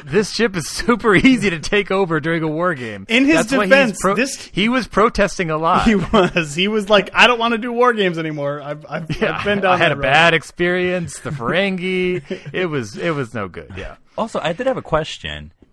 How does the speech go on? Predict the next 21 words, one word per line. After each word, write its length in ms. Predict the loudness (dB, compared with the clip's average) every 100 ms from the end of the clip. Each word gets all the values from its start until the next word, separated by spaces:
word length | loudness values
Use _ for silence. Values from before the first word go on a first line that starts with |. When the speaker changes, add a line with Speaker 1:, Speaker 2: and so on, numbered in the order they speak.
| -10
Speaker 3:
and 320 | -6 -4 -4
Speaker 1:
Mm. 140 | -6
Speaker 3:
this, 180 | -6 -6 -4
I 80 | -4
don't 140 | -2
wanna 180 | -4 -8
nitpick, 360 | -10 -14 -16 _ _ _ _
but 200 | -6 -6 -6
I 80 | -12
feel 160 | -8 -6
like 140 | -4
they 100 | -4
made 140 | -4 -6
a 40 |
Klingon 500 | -8 -10 -6 -6 -6
neutral 320 | -8 -8 -8
zone 180 | -8 -8
reference. 400 | -8 -8 -10 -8
I'm 120 | -8
like, 380 | -6 -6 -8 -12 _ _ _ _ _ _ _ _ -12
"What 160 | -12